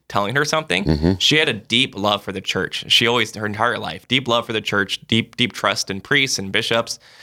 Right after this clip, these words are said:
Speaker 1: Uh, and she was just really open. So at first, they just thought it was meant unity among Catholics.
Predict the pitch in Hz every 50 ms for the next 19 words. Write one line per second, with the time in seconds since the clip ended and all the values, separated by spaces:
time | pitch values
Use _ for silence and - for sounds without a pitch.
0 | - _ _ _ _ _ - 101 104 98 98 - - - _ _ _ _ 120 117
1 | 117 113 110 104 104 98 - _ _ _ _ _ _ _ _ - - 143 151 156
2 | 156 147 131 147 160 165 135 117 151 - - 98 - - _ _ - - - 151
3 | 143 135 127 117 - - _ _ _ _ _ _ _ _ _ - 120 127 120 -
4 | - 143 160 180 - - - 123 127 143 143 - 123 113 123 117 110 104 110 113
5 | 113 82 90 110 107 107 113 113 107 107 110 104 104 101 98 101 101 - 123 151
6 | 170 - - - - - - -